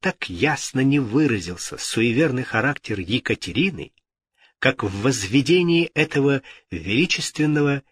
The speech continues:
и бесполезного дворца. Мы говорим «бесполезного», потому что ранее она уже истратила громадные суммы на постройку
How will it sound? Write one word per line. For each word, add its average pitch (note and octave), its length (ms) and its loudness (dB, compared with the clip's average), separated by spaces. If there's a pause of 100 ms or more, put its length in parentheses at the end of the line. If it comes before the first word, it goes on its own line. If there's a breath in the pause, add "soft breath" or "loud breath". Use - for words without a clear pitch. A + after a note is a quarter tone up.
(260)
и D3 120 4
бесполезного A#2 1200 -2
дворца. - 580 -8 (920 loud breath)
Мы D#3 100 4
говорим D#3+ 400 4
«бесполезного», A2+ 1120 0
потому B2 280 0
что C3+ 340 0
ранее E3+ 760 2
она D3 300 2
уже D3 300 4
истратила D3+ 600 0
громадные D#3 800 2
суммы D3+ 480 0
на C#3+ 120 0
постройку C#3 800 0